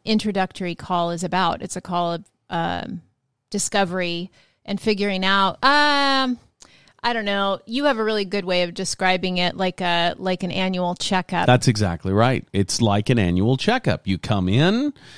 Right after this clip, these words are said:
Speaker 2: we do a full diagnostic, we see where it hurts
Speaker 1: <laughs>
Speaker 2: before we prescribe the remedy.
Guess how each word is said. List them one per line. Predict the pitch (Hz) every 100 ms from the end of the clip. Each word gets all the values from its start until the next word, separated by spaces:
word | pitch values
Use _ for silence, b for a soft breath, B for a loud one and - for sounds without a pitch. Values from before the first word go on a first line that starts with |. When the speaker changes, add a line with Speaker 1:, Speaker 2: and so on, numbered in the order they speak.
| B B
Speaker 2:
we | 120 120
do | 120
a | 104
full | - 170 180
diagnostic, | 147 120 90 76 123 180 202 - 240 240 - B B
we | 113 113
see | - - 240
where | 196 123
it | 98
hurts | - 170 190 226 - - 233 -
Speaker 1:
<laughs> | 247 196 127
Speaker 2:
before | 156 160 - 214 247 240
we | 196
prescribe | 147 165 131 - 127 101 85 76 67 - _ _
the | 110
remedy. | 98 95 80 71 50